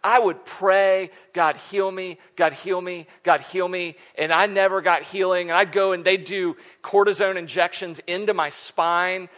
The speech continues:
to try. And I'd made an appointment with a surgeon. I was gonna have him go do back surgery. And I was just at the end. It was over. I had, honestly, I had thought, "This is it.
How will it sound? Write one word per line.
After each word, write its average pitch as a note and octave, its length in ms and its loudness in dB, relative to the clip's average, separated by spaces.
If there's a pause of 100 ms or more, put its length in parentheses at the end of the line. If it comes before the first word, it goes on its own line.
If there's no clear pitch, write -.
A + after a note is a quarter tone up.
(140)
to F#3 100 -10
try. F#3 460 6
And D#3 140 0 (220)
I'd G#3 160 8
made G#3+ 180 4
an G3 100 0
appointment G#3 760 -2
with F3 180 0
a D#3 60 -2
surgeon. G3 560 0
I E3+ 100 4
was E3+ 140 -4
gonna F3 160 -4
have E3+ 200 2
him F3+ 120 -10
go E3+ 160 0
do E3 160 -6
back E3+ 340 4
surgery. F#3 680 -2
And C#3+ 120 -8 (220)
I A3+ 100 6
was D#4 140 2
just E3+ 160 -10
at D#3+ 80 -16
the D3 160 -14
end. E3 340 -6
It F#3 180 2
was F#3+ 240 -4
over. F#3 320 0
I G3+ 220 2
had, G#3+ 240 2 (180)
honestly, A3+ 460 2
I B3+ 200 10
had C4+ 100 2
thought, G3+ 320 4
"This A#3+ 240 0
is G3 100 -4
it. F#3+ 180 2